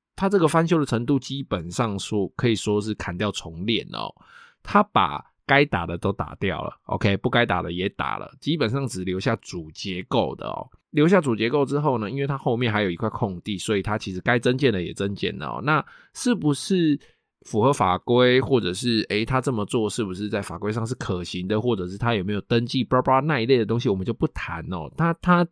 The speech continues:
以他的身份，我想要处理这些问题，应该不会有什么难度啦，吼。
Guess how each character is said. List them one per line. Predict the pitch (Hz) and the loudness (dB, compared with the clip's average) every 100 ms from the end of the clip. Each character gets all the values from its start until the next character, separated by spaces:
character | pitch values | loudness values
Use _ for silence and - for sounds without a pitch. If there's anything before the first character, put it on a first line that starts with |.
| - | -4
以 | 104 | 0
他 | 156 | 2
的 | 131 | 2
身 | - 123 | 0 0
份， | 120 | 0
我 | 92 | 0
想 | 113 90 | -2 -2
要 | 104 | -4
处 | - | -4
理 | 98 | -4
这 | 87 | -2
些 | 92 | 0
问 | 101 92 | 0 -2
题， | - - - _ _ _ _ | -6 -18 -20 _ _ _ _
应 | - | -2
该 | 117 123 | 0 0
不 | 107 | 4
会 | 139 | 4
有 | 120 | 4
什 | 113 | 0
么 | 90 | -6
难 | 90 87 98 | -8 -8 -4
度 | 160 131 85 | -4 -2 -4
啦， | - | -6
吼。 | - - | -8 -12